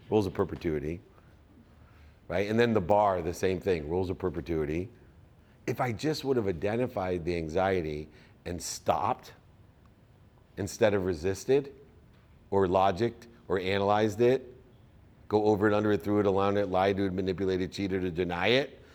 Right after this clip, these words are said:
if I just would have stopped, breathe through my nose, out through my mouth, and remind and remember and recollect to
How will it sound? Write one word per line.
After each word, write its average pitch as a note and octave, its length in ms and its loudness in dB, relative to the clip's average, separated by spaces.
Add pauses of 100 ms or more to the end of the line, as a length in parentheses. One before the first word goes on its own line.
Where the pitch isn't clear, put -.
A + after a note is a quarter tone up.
(160)
if - 80 0
I B2+ 60 4
just C3 280 0
would A#2+ 100 4
have A2+ 100 2
stopped, G2+ 560 0 (640)
breathe A#2 320 4
through C3 140 -2
my B2 160 2
nose, G#2+ 420 0
out F#2 240 -2
through G#2+ 80 -6
my G#2+ 160 -4
mouth, E2 420 -6 (580)
and F2+ 220 -6
remind F#2+ 840 -4
and F2+ 200 -4
remember F2 720 -4
and D#2 140 -8
recollect E2+ 720 -6
to D#2 300 -6